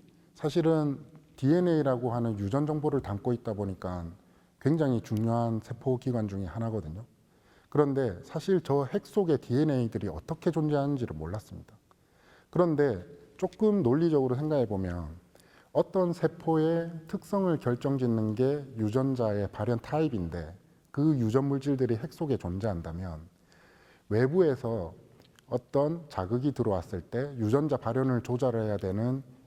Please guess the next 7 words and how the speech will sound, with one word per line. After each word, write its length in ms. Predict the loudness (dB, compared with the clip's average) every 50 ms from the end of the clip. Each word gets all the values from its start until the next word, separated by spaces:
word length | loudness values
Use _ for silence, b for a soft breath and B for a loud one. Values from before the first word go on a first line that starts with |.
| -12 -8
이 100 | -6 -6
생체 340 | -2 -2 -2 0 0 0 0
기작은 460 | 0 -2 -4 -4 -4 -4 -4 -6 -6 -4 -2
굉장히 380 | -2 0 0 2 0 0 0
정교하게 520 | 0 0 0 2 2 2 2 2 2 0 -2
일어나야 360 | -4 -4 -6 -8 -8 -10 -12
됩니다. 360 | -12 -14 -16 -16 -18 -20